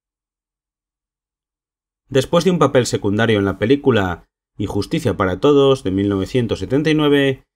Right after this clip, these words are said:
Keith hizo su última aparición como el padre Adam en la película para televisión Blinded by the Light en mil novecientos ochenta.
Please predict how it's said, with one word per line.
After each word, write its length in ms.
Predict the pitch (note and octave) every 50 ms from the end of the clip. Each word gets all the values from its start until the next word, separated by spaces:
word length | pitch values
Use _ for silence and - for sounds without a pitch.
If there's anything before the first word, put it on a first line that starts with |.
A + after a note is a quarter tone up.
| _ _ _ _ _
Keith 260 | - C3+ C3+ C3+ C3+ -
hizo 260 | - A#2 A2 - A#2 G2+
su 160 | - C3 C3
última 300 | C#3+ C#3+ D3+ C#3+ C#3+ C3
aparición 560 | - A#2+ G#2+ - - - A#2+ A#2 A2+ A2+ A2
como 260 | - A2 G#2 G#2 G2+
el 80 | G2 G2
padre 420 | - C#3 C#3+ C#3 C#3+ C#3 C3+ C3+ -
Adam 560 | C#3+ C#3+ A#2+ G2+ F#2+ F#2 F#2 G2 G2+ G2 - _ _ _ _
en 120 | - F#2 F#2+
la 120 | F#2 F#2
película 420 | G#2 A#2+ D3 C#3+ - D#3 D3 C3+
para 160 | C3+ C3 C3 A#2+
televisión 800 | - A#2 A2 G#2 G#2 - - - A#2 A2 G#2 G#2 G2+ G2 - _ _ _ - -
Blinded 480 | - F#2+ A2+ B2+ C3+ C#3 C3+ C#3 C3+ B2
by 200 | B2 B2+ B2 B2
the 100 | A#2 A#2+
Light 380 | A#2 A2 F#2 F2 F2+ G2+ G2+ G2+
en 120 | G2+ G2+
mil 160 | G#2 G#2 G#2
novecientos 500 | G#2 G2 F#2+ F2+ - - A2 G2+ F2 F2
ochenta. 760 | F2 F2 - - D3 C#3 B2 A2 G2+ F2+ E2+ D#2 D2+ D2+ _